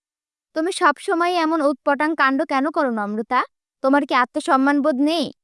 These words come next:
তুমি কি ব্যক্তিত্বহীন সস্তা মানবী?" নম্রতার বুকে মোচড় দিয়ে উঠল। চারিপাশে সবকিছু বিষাক্ত হয়ে উঠতে লাগলো। আত্মগ্লানি আর অপমানবোধে তেতো হয়ে উঠল মুখ।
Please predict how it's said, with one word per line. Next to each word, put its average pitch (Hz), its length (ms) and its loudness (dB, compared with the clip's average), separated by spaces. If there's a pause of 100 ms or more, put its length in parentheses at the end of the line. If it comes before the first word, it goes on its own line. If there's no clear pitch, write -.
(360)
তুমি 277 200 0
কি 311 100 -6
ব্যক্তিত্বহীন 294 640 -2
সস্তা 277 380 -4
মানবী?" 320 420 -2 (800)
নম্রতার 269 420 2
বুকে 285 240 -2
মোচড় 240 340 0
দিয়ে 190 260 -2
উঠল। 185 340 -6 (360)
চারিপাশে 262 440 0
সবকিছু 269 500 -4
বিষাক্ত 226 460 -4
হয়ে 226 260 0
উঠতে 185 300 -6
লাগলো। 180 440 -2 (1040)
আত্মগ্লানি 277 640 0
আর 285 100 0
অপমানবোধে 277 640 -2
তেতো 262 320 -4
হয়ে 285 220 -2
উঠল 277 300 -2
মুখ। 202 280 -4